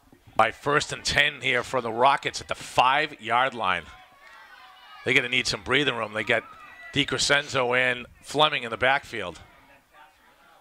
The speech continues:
This one goes to Fleming. He falls. DiCrescenzo bounces out.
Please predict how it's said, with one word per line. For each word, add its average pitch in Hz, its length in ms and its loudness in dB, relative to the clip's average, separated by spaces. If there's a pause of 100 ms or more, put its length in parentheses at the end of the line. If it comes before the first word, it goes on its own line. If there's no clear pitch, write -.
(120)
This 143 200 0
one 139 140 -2
goes 135 240 2
to 127 80 -4
Fleming. 151 380 2
He 117 40 -8
falls. 147 320 2
DiCrescenzo 143 580 0
bounces 180 440 2
out. 190 320 4